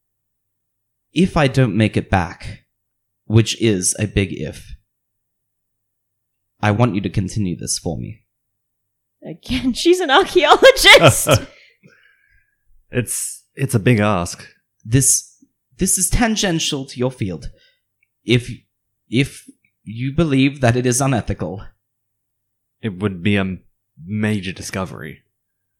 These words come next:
Speaker 3: I would, all the black marks on my past, whatever Xvasi have hung on me,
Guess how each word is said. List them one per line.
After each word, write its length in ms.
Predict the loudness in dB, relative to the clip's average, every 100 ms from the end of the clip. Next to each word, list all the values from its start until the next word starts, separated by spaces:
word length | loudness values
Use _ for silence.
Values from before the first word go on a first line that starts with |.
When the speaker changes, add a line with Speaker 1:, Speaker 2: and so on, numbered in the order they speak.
| _ _ _ _ _ _ _ _ _
Speaker 3:
I 100 | -12
would, 180 | -10 -12 -18 _ _ _ _ _ _ _ _ _ _ -18 -18 -18 _ -4
all 320 | -2 0 -2
the 80 | -4
black 280 | -6 -6 -6
marks 340 | -6 -6 -6
on 60 | -6
my 140 | -6
past, 380 | -6 -6 -6 -4
whatever 380 | -2 -2 -4 -10
Xvasi 540 | -10 -6 -4 -4 -6
have 120 | -6
hung 180 | -4 -2
on 180 | -2 -4
me, 280 | -6 -8